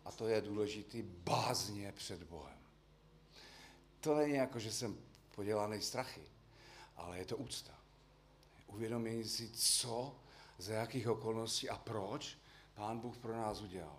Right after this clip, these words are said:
A že to udělat nemusí. A kdybych byl na místě Ježíšově, řeknu: „Otče, víš co, možná, že pár lidí, mm, tomu uvěří, ale teď ty vidíš ten konec, ty,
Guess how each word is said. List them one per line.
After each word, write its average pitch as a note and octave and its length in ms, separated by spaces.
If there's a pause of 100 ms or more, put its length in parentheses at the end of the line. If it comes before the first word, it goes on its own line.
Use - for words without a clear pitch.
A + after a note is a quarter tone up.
(120)
A - 80
že G#2+ 140
to A2 140
udělat G#2+ 320
nemusí. G2+ 340
A G2 60
kdybych G#2+ 220
byl A#2+ 120
na A#2 80
místě A#2 300
Ježíšově, G#2 480
řeknu: G2+ 360 (1040)
„Otče, G2 540 (240)
víš - 260
co, E2+ 320 (760)
možná, G#2 340
že A2 140
pár F#2+ 480 (920)
lidí, G2 680
mm, F#2 560
tomu A2 200
uvěří, G#2+ 560
ale F2+ 360 (380)
teď - 220
ty - 160
vidíš G#2 260
ten A2 160
konec, A#2 420
ty, - 140